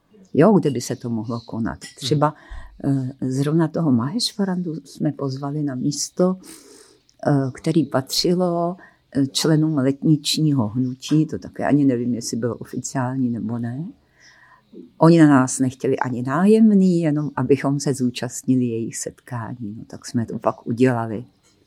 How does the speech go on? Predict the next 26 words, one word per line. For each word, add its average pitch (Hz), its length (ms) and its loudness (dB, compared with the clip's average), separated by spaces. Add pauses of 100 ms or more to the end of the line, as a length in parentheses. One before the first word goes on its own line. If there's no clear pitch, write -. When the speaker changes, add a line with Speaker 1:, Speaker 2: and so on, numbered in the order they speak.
(400)
Speaker 1:
No, 120 180 -2
ale 131 200 4
ani 143 220 4
to 120 160 -4
mě 131 180 2
nějak 101 340 -6
zase 107 260 -6 (540)
úplně 127 360 -4
nedostalo. 120 800 -4 (1120)
Eh, 131 160 -4 (420)
i 139 80 4
když 139 180 2
to 139 100 -2
bylo 131 220 0
hodně 131 300 -2
emocí. 165 840 0 (1700)
No 185 220 6
a - 40 2
pak - 300 -8
na 170 140 6
tom 208 240 6
samém 170 380 2
místě 151 340 -4
jsme 151 220 -4
dělali 131 340 -6
i, 135 340 -6